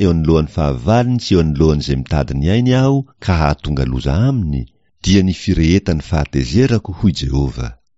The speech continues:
Ary hampanenjehiko azy ny sabatra mandra-pandaniko azy.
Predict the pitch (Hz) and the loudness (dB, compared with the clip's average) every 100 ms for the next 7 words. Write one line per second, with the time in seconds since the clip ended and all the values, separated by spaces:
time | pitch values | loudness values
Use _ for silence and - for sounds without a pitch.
0 | _ _ _ _ 82 - 117 123 107 90 | _ _ _ _ 2 2 2 2 4 4
1 | 87 95 90 120 143 120 95 - 135 143 | 4 2 2 2 2 2 -2 -2 -2 0
2 | 143 147 139 98 78 76 71 69 69 67 | 0 0 2 2 0 -2 -2 0 -2 -4
3 | - 92 82 62 62 | -4 -2 -2 -4 -10